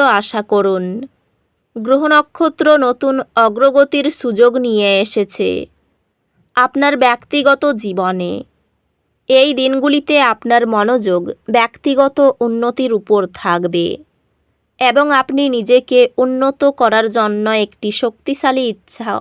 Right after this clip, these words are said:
অনুভব করতে পারেন। এই দিনগুলিতে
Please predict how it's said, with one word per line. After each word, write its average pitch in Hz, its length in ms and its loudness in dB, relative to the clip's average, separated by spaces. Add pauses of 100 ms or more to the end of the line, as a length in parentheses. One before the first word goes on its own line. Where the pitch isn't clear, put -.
(140)
অনুভব 220 420 -2 (140)
করতে 196 360 -4
পারেন। 180 400 0 (1300)
এই 254 240 6
দিনগুলিতে 269 640 0